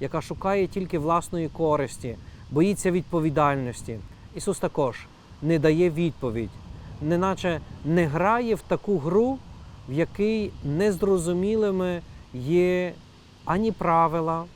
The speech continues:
ані незрозумілими є, е, побажання тих, з ким, тим, тих, хто його запитує. Господи Ісусе, допоможи нам бути відповідальними за наше життя.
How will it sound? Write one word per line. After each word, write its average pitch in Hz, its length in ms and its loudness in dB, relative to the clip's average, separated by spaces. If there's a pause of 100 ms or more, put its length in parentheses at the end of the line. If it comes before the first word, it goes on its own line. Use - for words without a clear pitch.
(340)
ані 165 220 2
незрозумілими 160 880 -2
є, 151 520 -2 (420)
е, 139 300 0
побажання 143 840 0 (300)
тих, 156 200 0 (180)
з - 100 -8
ким, 147 180 -2 (320)
тим, 165 220 0 (280)
тих, 165 180 0
хто 156 400 0
його 143 260 -2
запитує. 127 560 -4 (2000)
Господи 156 480 0
Ісусе, 127 420 -6 (1600)
допоможи 185 500 0
нам 185 380 0 (380)
бути 202 340 2
відповідальними 170 880 0
за 143 140 -4
наше 147 340 -4
життя. 127 400 -8